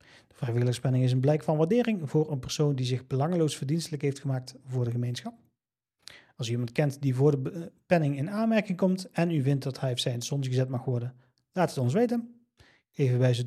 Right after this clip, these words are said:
duidelijk mogelijk aan welke activiteit de kandidaat verricht of heeft verricht, gedurende welke periode en hoeveel tijd ermee gemoeid is.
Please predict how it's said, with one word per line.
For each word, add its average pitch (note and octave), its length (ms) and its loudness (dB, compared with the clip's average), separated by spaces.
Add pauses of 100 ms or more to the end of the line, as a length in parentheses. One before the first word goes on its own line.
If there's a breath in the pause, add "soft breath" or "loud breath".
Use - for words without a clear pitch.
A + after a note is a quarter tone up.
duidelijk F#3+ 400 4
mogelijk D#3+ 380 4
aan C#3 340 -4
welke C#3+ 300 0
activiteit C#3 680 -2
de - 60 -20
kandidaat B2 460 -6
verricht D#3+ 380 -2
of C3 160 -6
heeft - 300 0
verricht, D3 420 -8 (380 loud breath)
gedurende C3 680 0
welke E3 300 2
periode F3 440 2
en G3+ 180 0
hoeveel F#3+ 200 4
tijd F3 220 0
ermee C#3 240 0
gemoeid A#2+ 300 -4
is. - 280 -12